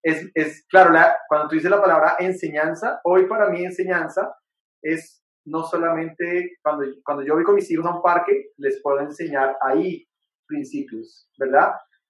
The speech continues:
Cuando juego con ellos, les estoy enseñando. Cuando ceno con ellos o me siento a la mesa a comer, les estoy enseñando. Conclusión, la enseñanza es veinticuatro siete, todo el tiempo, ¿verdad?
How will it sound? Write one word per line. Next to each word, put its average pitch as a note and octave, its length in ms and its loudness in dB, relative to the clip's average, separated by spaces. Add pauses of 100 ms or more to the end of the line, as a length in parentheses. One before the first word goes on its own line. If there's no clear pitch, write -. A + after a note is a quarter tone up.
Cuando C#3 320 0
juego F3+ 300 8
con G#3+ 160 6
ellos, A3+ 520 2 (100)
les C#3 220 0
estoy D3 240 -6
enseñando. D3+ 680 -4
Cuando C#3+ 320 -4
ceno G3 420 0
con G#3 180 0
ellos G3 340 2
o F3 60 4
me D#3 100 -2
siento E3 260 -6
a F3+ 40 -2
la F#3 80 4
mesa E3+ 240 -2
a E3+ 40 -6
comer, F#3 340 -2 (320)
les D3+ 180 -4
estoy G3+ 460 2
enseñando. D3 580 -6
Conclusión, D3+ 540 0
la G#3+ 100 2
enseñanza E3 680 0
es F3+ 400 0 (340)
veinticuatro D#3+ 600 0
siete, F#3+ 500 -2 (180)
todo E3 200 0
el F#3 140 -2
tiempo, D#3+ 400 -2
¿verdad? C3 320 -2